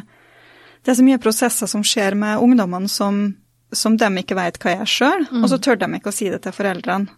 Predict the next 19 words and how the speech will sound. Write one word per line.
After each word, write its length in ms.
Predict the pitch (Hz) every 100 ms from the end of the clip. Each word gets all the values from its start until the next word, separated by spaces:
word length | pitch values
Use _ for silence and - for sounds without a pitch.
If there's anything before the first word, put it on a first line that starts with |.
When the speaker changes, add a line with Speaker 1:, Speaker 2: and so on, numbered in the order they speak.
| -
Speaker 1:
Og 80 | 214
så 80 | 240
kjefter 360 | 269 - 202
foreldrene 480 | 208 208 185 180 202
for 100 | 214
at 120 | 220
de 160 | 233 208
heller 280 | 214 202 185
ikke 200 | - 180
vet 220 | 175 -
hva 120 | 196
som 160 | 175 196
skjer. 280 | - - 214 -
Speaker 2:
Mm. 180 | 214 160 - _ _ _
Speaker 1:
Så 140 | - 214 233 240 240 247 - - - 196 -
jeg 160 | 196
har 160 | 254 214
anbefalt 400 | 175 175 185 170
jenteboka 600 | 185 196 185 - -